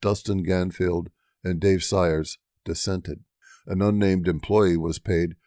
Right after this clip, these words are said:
twenty-four thousand four hundred eight dollars despite reportedly not performing the required number of work hours. It was revealed at the meeting.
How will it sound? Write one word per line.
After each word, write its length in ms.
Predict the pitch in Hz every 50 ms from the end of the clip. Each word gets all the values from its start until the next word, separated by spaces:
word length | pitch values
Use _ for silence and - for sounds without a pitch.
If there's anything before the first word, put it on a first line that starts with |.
| _ _ _ _ _
twenty-four 420 | - 107 104 110 110 - 113 110 101
thousand 540 | - 101 95 95 95 90 - 92 92 - -
four 300 | - - 101 101 98 92
hundred 320 | 98 98 87 95 90 82
eight 220 | - 95 101 101 -
dollars 520 | 98 92 90 87 82 80 76 80 - - - _ _ _ _ _ _ _ _ _ _
despite 520 | - 98 - - - 107 110 107 104 - -
reportedly 720 | - 92 92 82 - 107 104 98 98 92 82 90 87 85 - _ _ _ _
not 260 | - 98 101 101 -
performing 640 | - 104 98 - - 104 110 113 104 95 92 87 87 - _
the 80 | -
required 500 | 87 92 95 85 - 104 101 101 104 101
number 320 | 90 92 87 82 87 90 87
of 120 | 80 -
work 280 | 92 101 110 117 - -
hours. 420 | 90 80 71 71 62 - - - _ _ _ _ _ _ _ -
It 140 | 90 87 -
was 220 | 95 95 92 -
revealed 460 | 92 95 87 - 87 80 78 78 73
at 100 | 71 71
the 80 | - 80
meeting. 400 | 78 85 92 95 85 82 82